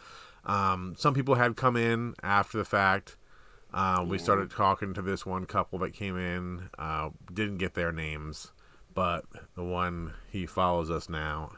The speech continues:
Speaker 2: Mm-hmm.
Speaker 1: um, 'cause we talked about the podcast stuff. But we had a lot of stuff in common. You know, they knew about, like, Shankweiler's and Becky's and, like,
Speaker 2: Mm-hmm.
Speaker 1: the other cider places, too. We were talking about Hardball and, you know, uh, horror movies, and it was just a really good conversation. So,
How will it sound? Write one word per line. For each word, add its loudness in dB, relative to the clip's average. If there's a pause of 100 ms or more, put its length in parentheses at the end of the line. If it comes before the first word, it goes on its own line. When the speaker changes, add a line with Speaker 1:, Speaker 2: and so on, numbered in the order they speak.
Speaker 2:
Mm-hmm. -10 (140)
Speaker 1:
um, -6
'cause -12
we -6
talked -2
about -4
the -12
podcast -4
stuff. -4
But -6
we 2
had 6
a 6
lot 8
of 4
stuff 4
in -6
common. 2
You 0
know, 0
they 0 (340)
knew 0
about, 4
like, -2
Shankweiler's 2
and -8
Becky's -2
and, -4
like, -4
Speaker 2:
Mm-hmm. -8
Speaker 1:
the -2 (480)
other 4
cider 4
places, -2
too. -4
We 2
were 0
talking -2
about 0
Hardball 4
and, -4
you -4
know, -4 (440)
uh, -4
horror 6
movies, -2
and -6 (160)
it -8
was -6
just -12
a -2
really 0
good -2
conversation. 0
So, -2